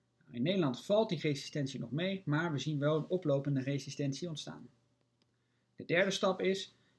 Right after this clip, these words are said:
komt het antibioticum wel op de plek van de infectie aan? En dit is met name bij urineweginfecties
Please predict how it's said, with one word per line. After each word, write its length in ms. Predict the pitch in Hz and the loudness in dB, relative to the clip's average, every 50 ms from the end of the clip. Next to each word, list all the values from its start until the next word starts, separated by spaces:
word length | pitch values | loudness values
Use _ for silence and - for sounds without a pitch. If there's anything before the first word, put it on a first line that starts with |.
| _ _ _ _ | _ _ _ _
komt 180 | - 269 254 | 2 2 4
het 120 | 233 226 190 | 4 2 2
antibioticum 680 | 190 180 175 - 156 151 156 175 180 175 180 180 170 170 | 0 0 0 2 2 4 4 4 4 2 0 0 0 0
wel 120 | 151 147 | 0 -2
op 140 | - - - | -4 -4 -8
de 80 | - 120 | -10 -6
plek 280 | - 156 165 160 - | -4 -4 -4 -4 -2
van 100 | - 147 | -2 0
de 80 | 135 139 | 0 0
infectie 440 | 131 135 - 151 143 - - - - | 0 -2 -4 -6 -6 -6 -10 -10 -6
aan? 340 | - 190 180 139 117 113 - _ _ _ _ _ _ _ _ _ _ _ _ | -4 -2 -2 -2 -2 -6 -10 _ _ _ _ _ _ _ _ _ _ _ _
En 100 | - 123 | -6 0
dit 160 | 131 196 196 | 0 2 2
is 120 | - - | 2 0
met 160 | - 131 117 123 | 0 -2 0 2
name 280 | 165 202 240 240 220 | 4 6 8 8 8
bij 180 | 180 143 131 - | 6 4 0 0
urineweginfecties 1120 | 139 139 175 214 233 233 226 202 196 - 196 185 - 180 180 - - 185 180 165 - | 0 0 4 8 8 6 6 6 0 -2 -2 2 2 0 0 0 -2 -2 -2 -2 -4